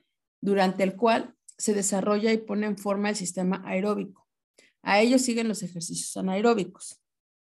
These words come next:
una, dos o incluso tres veces por semana. El desarrollo adecuado del sistema aeróbico no solo le permitirá ser un mejor atleta, sino que también quemará la grasa extra de sus caderas,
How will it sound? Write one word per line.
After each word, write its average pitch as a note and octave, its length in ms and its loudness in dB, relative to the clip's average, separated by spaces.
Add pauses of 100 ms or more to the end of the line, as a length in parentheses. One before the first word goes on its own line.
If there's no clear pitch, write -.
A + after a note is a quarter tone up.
(160)
una, G3+ 640 2 (380)
dos G3+ 340 2
o - 20 2
incluso F#3+ 400 -2
tres F3+ 280 0
veces F3 260 -4
por E3+ 160 -6
semana. D#3+ 460 0 (640)
El G#3 120 4
desarrollo A3+ 460 4
adecuado G#3+ 380 2
del G3+ 120 0
sistema F#3 520 -2
aeróbico F3 680 0
no F#3+ 160 0
solo G3+ 260 -2
le F#3 120 2
permitirá F3+ 640 -2
ser F3+ 260 2
un F#3+ 180 -2
mejor F3+ 240 0
atleta, G3 480 -2 (540)
sino G#3 280 0
que G#3 120 0
también A3 320 4
quemará A3+ 340 4
la G3 160 2
grasa F#3+ 440 0
extra G3 340 0
de F3+ 80 6
sus F3+ 200 -6
caderas, F3 540 2